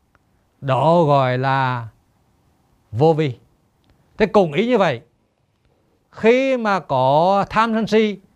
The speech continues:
có khổ, người đó cũng biết rằng có tham sân si, có khổ,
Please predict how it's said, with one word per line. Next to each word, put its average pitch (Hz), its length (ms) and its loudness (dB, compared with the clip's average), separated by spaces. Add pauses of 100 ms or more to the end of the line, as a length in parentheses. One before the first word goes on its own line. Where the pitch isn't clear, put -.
(220)
có 165 140 2
khổ, 160 320 0 (760)
người 214 400 2
đó 165 180 0
cũng 160 240 -8
biết 165 200 -4
rằng 190 300 -2 (760)
có 139 320 -6
tham 202 260 -4
sân 190 180 -4
si, 190 300 -2 (280)
có 131 140 -2
khổ, 151 280 -2